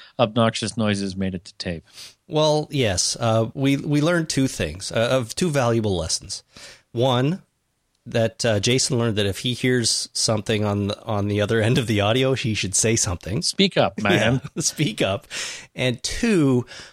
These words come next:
Speaker 2: I learned that I just don't think I trust U S B microphones anymore,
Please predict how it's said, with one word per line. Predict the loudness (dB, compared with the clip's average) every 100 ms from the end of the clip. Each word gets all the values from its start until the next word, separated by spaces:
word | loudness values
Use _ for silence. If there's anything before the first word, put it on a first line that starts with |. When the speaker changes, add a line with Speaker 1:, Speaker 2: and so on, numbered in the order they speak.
| _ _
Speaker 2:
I | -2 0
learned | 2 2 2 0
that | 0
I | 2 2
just | -2 -2
don't | -2 -2
think | -4 -2
I | -4
trust | -4 -2 -2 -2 0
U | 0
S | 0
B | -2
microphones | -2 -2 -4 -6 -6 -4
anymore, | -6 -6 -6 -10